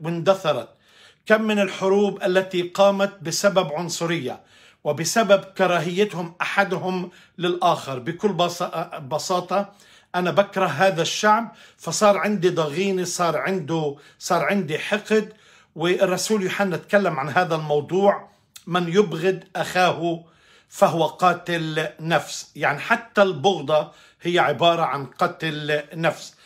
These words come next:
فالمسيح حارب العنصرية. شيء تاني، المسيح حارب العنف. طبعًا كان س-، يعني جوابهم ردة فعل، إنه كيف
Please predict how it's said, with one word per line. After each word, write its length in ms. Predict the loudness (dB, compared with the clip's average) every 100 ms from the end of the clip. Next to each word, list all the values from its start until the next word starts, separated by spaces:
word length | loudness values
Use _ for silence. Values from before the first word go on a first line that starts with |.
| -20 _
فالمسيح 560 | -4 -2 -2 -2 -4 -2
حارب 480 | 2 4 4 -2 -4
العنصرية. 760 | -4 -2 -2 -4 -6 -6 -8 -12 _ _ _ -20 -8
شيء 240 | -4 -4
تاني، 520 | 2 2 2 0 -8 -14 _ -20 _ -6
المسيح 480 | -2 -2 -2 -4 -4
حارب 580 | 0 2 4 4 2 -2 -6
العنف. 580 | 0 2 2 -4 -12 -20 _ _ _ _ _
طبعًا 420 | 2 2 0 -2 -2
كان 300 | 2 2 2
س-، 240 | -4 -6 -6
يعني 300 | -2 0 0
جوابهم 800 | -2 4 6 4 0 -2 -2 -6 -14 _ -4
ردة 360 | 2 4 4 0
فعل، 500 | 0 0 2 0 -4 _ _ _ _ -10
إنه 180 | -8 -8
كيف 680 | -6 -4 -2 -2 -4 -14